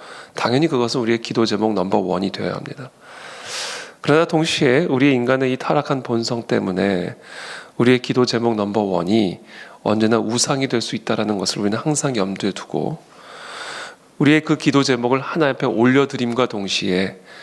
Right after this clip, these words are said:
그것을 동시에 하나님 앞에 내려놓는, 아, 이와 같은 기도가 우리에게 반드시 필요하다라는 것이죠. 그래야 그 기도 제목이 우리의 우상이 되지 않을 수가 있습니다. 결국 한마디로 우리의 기도는 언제나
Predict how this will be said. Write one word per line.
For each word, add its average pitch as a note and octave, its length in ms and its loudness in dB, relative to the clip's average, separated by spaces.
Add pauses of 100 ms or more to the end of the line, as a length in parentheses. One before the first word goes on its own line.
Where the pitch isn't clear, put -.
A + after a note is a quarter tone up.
(240)
그것을 - 280 -2
동시에 G#2 400 0
하나님 B2+ 380 -2
앞에 G#2 180 -4
내려놓는, G#2 720 0 (920)
아, - 120 -4
이와 C#3 200 6
같은 E3 280 0
기도가 B2 580 -2
우리에게 G#2 500 0
반드시 G#2 600 -2
필요하다라는 F#2+ 800 -4
것이죠. - 380 -10 (760)
그래야 D#3 320 4
그 D3+ 200 -4
기도 C#3 280 2
제목이 A2 520 0
우리의 G2+ 340 2
우상이 A#2 480 0
되지 G#2 500 0
않을 F#2+ 220 -2
수가 - 360 -2
있습니다. - 500 -8 (1120)
결국 D3+ 240 2
한마디로 F3+ 640 2
우리의 C#3 320 2
기도는 C3 420 2
언제나 A2+ 800 0